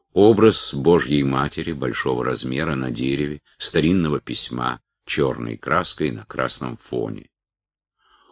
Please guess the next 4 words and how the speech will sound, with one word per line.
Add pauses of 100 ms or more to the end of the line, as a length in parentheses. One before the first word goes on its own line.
Образ
Божьей
Матери (160)
Тобольской,